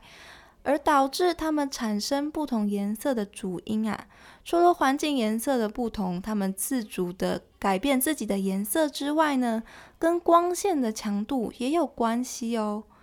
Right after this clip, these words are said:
如果光线越强的话，海马的颜色呢，也就会越深，越接近黑色。所以啊，其实你们看到了不同颜色的海马，它们还是有可能是同一种类的海马哦。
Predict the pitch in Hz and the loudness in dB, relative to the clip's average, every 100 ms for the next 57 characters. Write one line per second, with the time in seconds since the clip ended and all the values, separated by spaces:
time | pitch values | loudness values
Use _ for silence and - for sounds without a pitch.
0 | - - - 285 269 240 240 247 - 240 | -20 -16 -6 2 2 4 0 0 -2 -2
1 | 240 262 220 - 196 196 214 254 240 202 | 0 0 0 -2 -4 -2 -2 -2 -2 -2
2 | 202 - - - - 311 381 349 285 254 | -4 -10 -20 -12 -2 0 2 2 2 0
3 | 262 285 - 320 269 254 240 - 226 214 | 0 -2 0 2 2 0 -2 -2 -2 0
4 | 247 254 262 233 226 262 214 190 - 202 | 0 0 -2 -2 -2 -2 0 -2 -2 -2
5 | 196 202 247 214 202 196 196 214 196 - | -2 -2 0 0 0 -2 -2 -4 -6 -6
6 | 196 190 - - - - - - - - | -4 -4 -4 -2 -4 -4 -20 -20 -20 -20
7 | - _ - - 254 311 262 233 220 226 | -20 _ -12 -2 0 2 2 0 0 -2
8 | - 247 262 269 254 254 214 220 302 302 | -4 -4 -4 -2 0 2 0 0 0 4
9 | 311 294 302 285 240 226 233 311 269 233 | 6 6 2 2 4 4 4 4 2 2
10 | 220 220 233 - - - - 359 359 294 | -2 0 0 -2 -8 -16 2 4 4 0
11 | 240 226 - 320 254 226 - 233 196 185 | 0 0 2 2 4 2 2 0 2 0
12 | 190 - 262 214 - 196 180 285 277 - | -2 -2 -2 -4 -4 -6 -4 -6 -6 -2
13 | 185 175 240 277 226 214 - 202 208 220 | -2 0 -2 0 0 -2 -4 -2 0 0
14 | 208 190 190 196 | 0 0 0 0